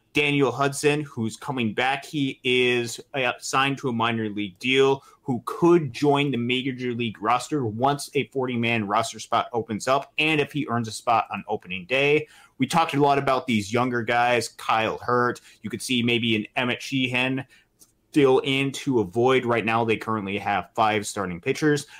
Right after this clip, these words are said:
There's a lot of moving pieces with this bullpen right now, and that's not in taking into account the Dodgers' potential want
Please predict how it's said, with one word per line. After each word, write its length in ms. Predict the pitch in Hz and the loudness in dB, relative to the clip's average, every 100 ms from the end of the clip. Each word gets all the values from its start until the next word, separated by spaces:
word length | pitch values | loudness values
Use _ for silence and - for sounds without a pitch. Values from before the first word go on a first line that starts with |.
| - | -6
There's 220 | - 208 190 | 2 4 6
a 40 | |
lot 580 | 151 123 131 151 165 - - | 4 4 4 6 4 0 -2
of 140 | 147 | 0
moving 540 | 127 139 156 156 147 139 | 4 6 6 6 2 -2
pieces 600 | - 147 143 - 139 117 | -4 -4 -2 0 -2 0
with 220 | 120 123 | 0 0
this 180 | 123 110 | 0 -2
bullpen 560 | - 110 113 - 107 90 | -2 2 2 0 -4 -2
right 240 | 95 92 | -4 -2
now, 260 | 104 123 139 | 0 2 2
and 180 | 139 | 0
that's 180 | 143 156 | 0 0
not 160 | 170 175 | 0 0
in 140 | 160 | -2
taking 320 | 151 170 160 | -2 -2 -2
into 180 | 139 147 | -4 -2
account 340 | 110 - 135 123 | 0 0 -4 -4
the 80 | |
Dodgers' 440 | 107 127 131 135 127 | -2 0 2 2 0
potential 600 | - - 135 127 135 107 | -8 -6 -4 0 0 0
want 500 | 95 123 139 147 - | 0 2 2 2 -2